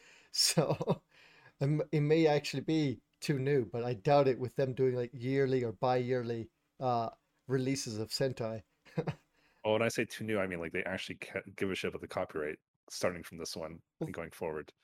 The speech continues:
Speaker 1: that or they just haven't uploaded it yet. I don't know how much, um, uh, who was it? How, um, how many series, uh, those guys have? Uh, Shoutcraft or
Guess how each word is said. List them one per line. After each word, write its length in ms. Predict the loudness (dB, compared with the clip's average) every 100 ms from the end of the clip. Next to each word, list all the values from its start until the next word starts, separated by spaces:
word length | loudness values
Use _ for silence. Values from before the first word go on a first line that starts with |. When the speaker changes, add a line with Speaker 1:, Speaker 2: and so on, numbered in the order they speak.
| 6
Speaker 1:
that 260 | 8 10
or 120 | 10 8
they 100 | 6
just 180 | 4
haven't 220 | -2 -4 0
uploaded 500 | -2 4 4 6 4
it 100 | 4
yet. 300 | 4 4 2
I 60 | 4
don't 180 | 4 6
know 440 | 8 8 8 4 -6 -20
how 200 | 2 6
much, 380 | 6 6 4 2
um, 520 | 2 2 0 -2 -6 -10 _ _ _
uh, 120 | -10
who 120 | -4 -2
was 160 | -2
it? 200 | -4 -6 -18 _ _ _ _ _ _ _ _ _ _
How, 200 | -2 0 2
um, 380 | 4 4 2 -8 _ _ _ _
how 160 | -2 2
many 200 | 4 2
series, 600 | 2 0 2 0 -2 0
uh, 480 | 2 4 4 2 -2 _ _ _ _ _ _ _ _ _ _ _ _ _ _ _ _ _ _ _ _
those 440 | -10 -2 6 6 6
guys 240 | 2 2
have? 420 | 0 0 0 -2 -14 _ -6
Uh, 340 | -4 -2 -4 -10 _ _
Shoutcraft 640 | 2 2 2 -2 -4 -4 -14 _ _ _ _ _ _ _
or 220 | -2 -2